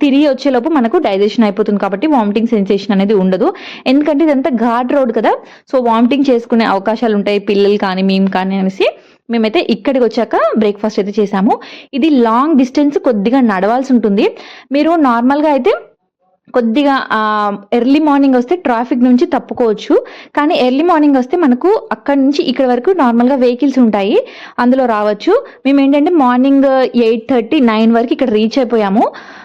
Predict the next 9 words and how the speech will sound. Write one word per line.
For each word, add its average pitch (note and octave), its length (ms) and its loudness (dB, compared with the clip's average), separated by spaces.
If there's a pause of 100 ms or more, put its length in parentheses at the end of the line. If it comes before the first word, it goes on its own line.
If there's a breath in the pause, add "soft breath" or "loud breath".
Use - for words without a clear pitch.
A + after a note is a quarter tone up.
(120)
ఆ, A3+ 60 -2
so E4 320 0 (140)
మాకు G#3+ 220 0
ఆ A3+ 40 0
వెహికల్ A3 340 0
అయితే A#3 160 0
దొరకలేదు. A3 640 0 (760)
అక్కడ A#3 240 -4
నుంచి B3 420 0